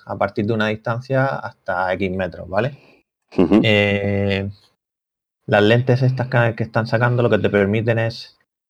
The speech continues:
Speaker 1: enfocar a objetos cercanos, has-, hasta, o sea, a partir de veinticinco centímetros. Si no recuerdo mal, eh, ellos me han dicho que el valor de los visores ahora mismo de realidad virtual, o no, perdona, realidad virtual no, de HoloLens,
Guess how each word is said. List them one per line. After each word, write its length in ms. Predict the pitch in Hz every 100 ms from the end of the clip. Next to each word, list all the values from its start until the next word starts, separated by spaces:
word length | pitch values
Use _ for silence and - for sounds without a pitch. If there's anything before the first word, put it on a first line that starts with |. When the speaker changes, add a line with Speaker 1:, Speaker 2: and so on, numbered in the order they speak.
| _
Speaker 1:
enfocar 520 | - 107 - 98 107 104
a 60 |
objetos 640 | 104 - 107 107 110 110 -
cercanos, 680 | 98 127 107 98 92 - - _
has-, 160 | 101 - _ _
hasta, 680 | - - 110 98 98 98 -
o 60 | 127
sea, 140 | - 101
a 20 |
partir 240 | 104 127
de 80 | 123
veinticinco 500 | 117 107 123 - 123
centímetros. 600 | 127 - 95 87 92 - _ _ _ _
Si 160 | - 117
no 120 | 127
recuerdo 360 | 139 135 127
mal, 280 | 127 135 143 - -
eh, 600 | 98 101 92 92 92 90 - _ _ _ _ _ _ _
ellos 240 | - 117 -
me 140 | 107 104
han 80 | 107
dicho 200 | 113 117
que 60 |
el 80 | 101
valor 320 | 98 104 104
de 160 | 98 104
los 280 | 101 95 95
visores 360 | 104 104 101
ahora 160 | 101 98
mismo 420 | 98 95 95 95
de 120 | 101
realidad 240 | 98 98 104
virtual, 540 | 101 - 107 117 131 - _ _ -
o 160 | 123
no, 160 | 117 113
perdona, 300 | 107 110 101
realidad 220 | 101 113
virtual 260 | 117 110 98
no, 120 | 95
de 80 | 98
HoloLens, 520 | 98 98 113 131